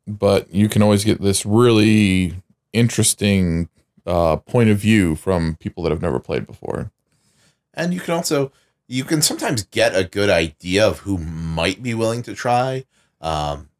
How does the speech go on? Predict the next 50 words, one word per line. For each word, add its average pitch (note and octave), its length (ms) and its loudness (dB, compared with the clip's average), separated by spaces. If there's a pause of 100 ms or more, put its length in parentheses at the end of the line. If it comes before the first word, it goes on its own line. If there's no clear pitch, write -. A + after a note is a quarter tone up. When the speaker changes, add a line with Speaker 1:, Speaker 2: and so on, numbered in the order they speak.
(100)
Speaker 2:
you G#2 160 -4
know, F2+ 60 -2
if F#2+ 160 -4
you A#2+ 80 -2
see D3+ 260 0
somebody B2+ 400 2
reading, G2 640 -2
like, G2 200 -4
a F2+ 60 -6
fantasy G#2+ 500 -2
novel B1 500 -8 (380)
or D#2+ 120 -12
something, C#2 480 -12 (500)
um, D2 500 -2
if - 560 -8
they G2+ 360 0
mention G#2+ 440 -4
that G2+ 140 -4
they G2+ 80 -4
used G#2 260 -4
to G2 60 -12
be G#2+ 100 -2
involved G2+ 380 0
in G2 100 -4
theater, G#2 440 -2
'cause - 260 -10
theater G#2 340 0
people F2 440 -8 (100)
tend, G#2 260 -6 (500)
and B2 180 0
saying C#3+ 240 2
this G#2+ 140 0
as G2+ 200 2
a G#2 80 -2
theater F#2+ 260 0
person F2+ 240 -8
myself, D#2 340 -6
but E2 120 -14
theater A#2+ 240 0
people G#2+ 260 -6
tend G#2+ 240 -2
to F#2+ 80 -6
love G2+ 340 2
role-playing G2 480 0
because F2+ 260 -10
it's E2 140 -10
a - 40 -12
chance F#2 300 -8
to E2+ 100 -20
kinda F2 300 -10